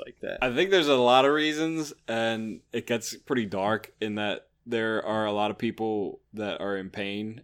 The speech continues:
Speaker 2: and aren't
Speaker 1: And desperate.
Speaker 2: for a lot of reasons, given the modern medical system. Yeah, I, are desperate.
Speaker 1: They're just looking for anything.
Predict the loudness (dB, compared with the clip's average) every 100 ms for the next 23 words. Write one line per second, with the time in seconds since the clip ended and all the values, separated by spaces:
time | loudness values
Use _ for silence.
0 | -12 -10 -6 -4 -4 -4 -4 -6 -2 0
1 | 0 -6 -8 -10 -10 0 2 4 4 4
2 | 0 -2 -2 -2 -4 -6 -8 -12 -20 _
3 | _ _ -6 -4 -4 -8 -10 -6 -4 -4
4 | -6 -6 -6 -6 -6 -8 -8 -10 -12 -18
5 | -4 -2 -2 -6 -14 -12 -10 -8 -12 -18
6 | _ _ _ _ _ _ _ -8 -2 -2
7 | 2 2 2 0 -2 0 0 -2 -2 0
8 | 0 -2 -6 -6 -6